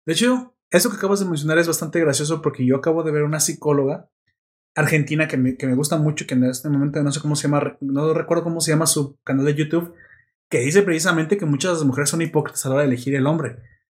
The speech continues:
Realmente lo eligen por ser alto. Ya lo demás casi, casi siempre es secundario. Y si no es tan alto como ellas quieren, exigen cosas sobre, sobremanera como un,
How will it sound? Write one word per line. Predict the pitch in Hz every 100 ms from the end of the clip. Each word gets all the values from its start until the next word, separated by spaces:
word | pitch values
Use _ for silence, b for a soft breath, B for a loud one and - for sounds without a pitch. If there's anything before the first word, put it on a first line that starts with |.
| _ -
Realmente | 143 160 185 -
lo | 160
eligen | 156 165
por | 143 120
ser | 131
alto. | 147 151 127 _
Ya | 131 147
lo | 185
demás | 180 160 175 202 - -
casi, | 165 175
casi | 175 170
siempre | 160 160 160
es |
secundario. | 151 - 123 139 139 123 - B B
Y | 185
si | 170 170
no |
es | 220
tan | 277 254
alto | 254 240
como | 190 175
ellas | 190 202 -
quieren, | 185 202 202
exigen | 131 - 156 190 208 220 B B _ _ _
cosas | 143 151 180
sobre, | 180 143 131 135 131 -
sobremanera | - 139 127 127 131 131 175
como | 143 131
un, | 143 156 -